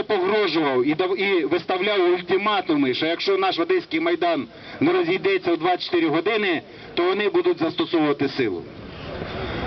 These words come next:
За цим фактом уже вчора прокуратурою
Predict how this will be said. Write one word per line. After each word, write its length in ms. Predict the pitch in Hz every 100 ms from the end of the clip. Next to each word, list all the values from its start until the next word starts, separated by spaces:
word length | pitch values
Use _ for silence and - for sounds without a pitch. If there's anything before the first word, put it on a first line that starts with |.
| 233 294 294 294
За 120 | -
цим 240 | - 277
фактом 640 | 226 240 233 - 208 185 127 - - -
уже 200 | 151 214
вчора 680 | - - 226 214 202 175 147 - -
прокуратурою 960 | - 175 370 403 240 - 440 196 185